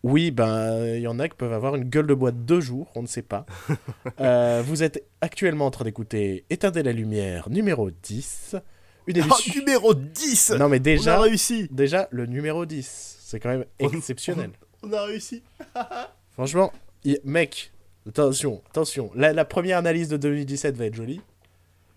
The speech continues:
Speaker 1: Et je dis la première, mais il faut savoir que ça fait la troisième fois qu'on lance le début de cette <laughs> émission. Pour des raisons soit de humour à chier, soit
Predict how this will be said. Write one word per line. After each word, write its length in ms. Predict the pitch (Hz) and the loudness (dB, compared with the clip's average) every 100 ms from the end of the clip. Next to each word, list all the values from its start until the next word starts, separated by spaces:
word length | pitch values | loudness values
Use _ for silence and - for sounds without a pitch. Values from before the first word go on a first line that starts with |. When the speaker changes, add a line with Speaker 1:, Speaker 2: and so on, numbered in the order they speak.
| _ _ _ _ _ _ _ _ _ _ - | _ _ _ _ _ _ _ _ _ _ -4
Speaker 1:
Et 140 | 113 | -2
je 120 | 113 | 0
dis 160 | 120 127 | 0 2
la 100 | 120 | 2
première, 420 | 113 120 135 120 | 2 2 4 4
mais 80 | 113 | 0
il 40 | |
faut 120 | 113 | -2
savoir 340 | 107 110 120 - | 0 2 2 0
que 60 | |
ça 120 | 117 104 | -2 0
fait 100 | 104 | 2
la 100 | 104 | 0
troisième 400 | - 110 113 107 | 2 0 0 0
fois 160 | 117 | 0
qu'on 200 | 110 98 | 0 -2
lance 320 | 95 113 - 120 | 0 0 0 -2
le 80 | |
début 300 | 110 110 113 | 0 0 -2
de 80 | 120 | -4
cette 260 | 120 123 147 | 2 4 4
<laughs> 180 | 139 - | 2 0
émission. 380 | 139 - 175 - - - - - - - - _ - - - - - | -4 2 4 4 2 -8 -18 -20 -20 -20 -20 _ -20 -20 -14 -14 2
Pour 200 | 143 143 | 4 6
des 100 | 139 | 8
raisons 340 | 143 147 160 | 6 6 4
soit 320 | - 165 151 | 4 4 4
de 320 | 139 120 117 117 | 4 2 2 2
humour 320 | 143 143 131 | 4 6 6
à 60 | 131 | 6
chier, 380 | - 143 143 | 4 4 4
soit 400 | 135 - 135 135 | 2 2 2 2